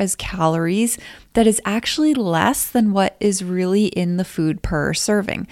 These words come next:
This is because the F D A, the Food and Drug Administration in the United States, allows them to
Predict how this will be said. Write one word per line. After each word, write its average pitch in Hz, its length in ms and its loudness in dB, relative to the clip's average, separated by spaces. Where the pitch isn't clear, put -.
This 247 180 0
is 320 140 -2
because 202 480 -2
the 185 180 -2
F - 280 -4
D 180 200 0
A, 170 380 2
the 208 180 -4
Food 180 360 -2
and 170 100 -2
Drug 160 260 0
Administration 196 960 0
in 185 140 -2
the 175 80 -4
United 156 380 -2
States, 233 360 -2
allows 190 540 0
them 170 280 -4
to 170 520 0